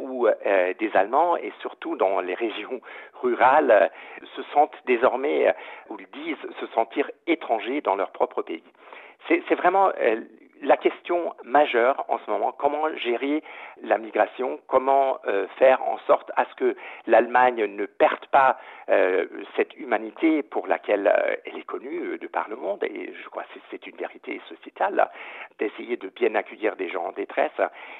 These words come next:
et en même temps un défi qui se pose d'une manière assez dramatique au niveau des communes qui doivent accueillir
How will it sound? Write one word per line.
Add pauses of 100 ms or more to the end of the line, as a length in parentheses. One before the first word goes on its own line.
(120)
et
en
même
temps
un
défi
qui
se
pose
d'une
manière (100)
assez
dramatique
au
niveau
des
communes (120)
qui
doivent
accueillir